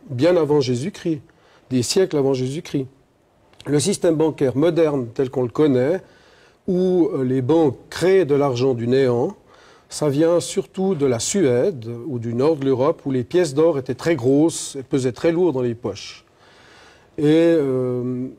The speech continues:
on a pris l'habitude de remplacer les pièces d'or très lourdes, qui trouaient les poches, par des papiers.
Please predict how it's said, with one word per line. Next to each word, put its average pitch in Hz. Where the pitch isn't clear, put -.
on 143
a 139
pris 196
l'habitude 160
de 131
remplacer 185
les 151
pièces 156
d'or 127
très 156
lourdes, 143
qui -
trouaient 165
les 127
poches, 151
par 151
des 127
papiers. -